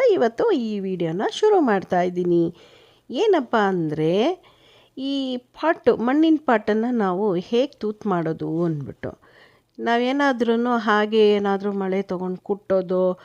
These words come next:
ಇಲ್ಲ ಡ್ರಿಲ್ಲಿಂಗ್ ಮಿಷಿನಲ್ಲಿ ಏನಾದ್ರೂ ತೂತ್ ಮಾಡಕ್ ಹೋದ್ರೆ ಈ ಪಾಟು ಹೊಡ್ದೋಗ್ಬಿಡುತ್ತೆ. ಅವಾಗೇನಾಗುತ್ತೆ, ನೀರಲ್ಲಿ ಹೋಮ ಮಾಡ್ದಂಗ್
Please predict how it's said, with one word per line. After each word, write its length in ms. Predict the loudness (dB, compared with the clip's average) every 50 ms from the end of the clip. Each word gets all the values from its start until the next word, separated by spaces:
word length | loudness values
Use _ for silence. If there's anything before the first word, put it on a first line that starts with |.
| -18 -20 -20 -20 -20 _ -6
ಇಲ್ಲ 200 | -6 -4 -2 -2 0 2 2 2 2 2 0 0
ಡ್ರಿಲ್ಲಿಂಗ್ 540 | 0 0 0 0 0 2 2 2 2 2 2
ಮಿಷಿನಲ್ಲಿ 580 | 0 0 -2 -2 -2 -2 0 0 0 0 0 0
ಏನಾದ್ರೂ 380 | 0 0 0 -2 -2 -2 -4
ತೂತ್ 340 | -4 -2 -4 -4 -4 -4 -6
ಮಾಡಕ್ 320 | -6 -6 -4 -6 -8 -8
ಹೋದ್ರೆ 440 | -10 -10 -10 -8 -4 -2 0 0 0
ಈ 120 | 0 -2 -4
ಪಾಟು 380 | -6 -6 -6 -6 -6 -6 -8
ಹೊಡ್ದೋಗ್ಬಿಡುತ್ತೆ. 840 | -4 0 0 0 2 2 0 0 0 -4 -8 -8 -8 -10 -12 -14 -14 -14 _ _ _ _ _ _ _ _ _ _ -8
ಅವಾಗೇನಾಗುತ್ತೆ, 840 | -4 -4 -2 -4 -2 -2 -2 0 0 0 -2 -2 -4 -4 -2 -2 -2
ನೀರಲ್ಲಿ 480 | 0 -2 -2 -2 -2 -4 -6 -6 -6
ಹೋಮ 340 | -6 -6 -4 -4 -2 -4 -4
ಮಾಡ್ದಂಗ್ 480 | -4 -4 -6 -6 -6 -6 -6 -6 -8